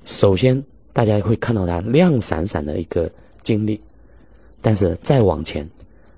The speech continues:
再往前，大家知道他的经历吗？他父亲其实也是一个耶鲁大学的毕业生，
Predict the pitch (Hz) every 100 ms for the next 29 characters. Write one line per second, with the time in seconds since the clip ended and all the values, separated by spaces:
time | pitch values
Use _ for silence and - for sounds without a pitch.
0 | _ - 131 90 76 76 80 87 82 80
1 | - 104 92 85 - 85 82 - - -
2 | - - - - - 110 110 101 90 -
3 | - - - - _ - - - - 156
4 | - 196 113 127 123 127 - _ - _
5 | - 101 92 98 78 - 95 85 80 85
6 | 82 82 80 - 73 80 76 73